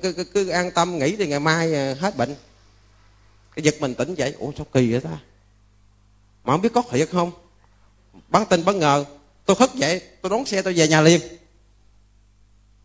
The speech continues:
Thì tôi về tới nhà mấy vị, đúng y vậy, tôi về, tôi về tới nhà.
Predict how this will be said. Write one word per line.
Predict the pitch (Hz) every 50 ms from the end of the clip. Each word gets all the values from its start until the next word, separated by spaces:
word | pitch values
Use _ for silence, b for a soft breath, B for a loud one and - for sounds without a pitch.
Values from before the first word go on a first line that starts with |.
| _ _ _ _ _ _ -
Thì | 135 143 151
tôi | 147 - 180 180
về | 165 151 147 143
tới | - 175
nhà | 190 160 143 135 139
mấy | 151 175
vị, | 156 147 151
đúng | 147 185 208 196
y | 180 170 147
vậy, | 139
tôi | 127 170 165
về, | 156 147 139 139
tôi | 135 147 143
về | 135 139 147 139 135 135 135 135 135
tới | - - 185
nhà. | 190 170 147 139 131 135 135 131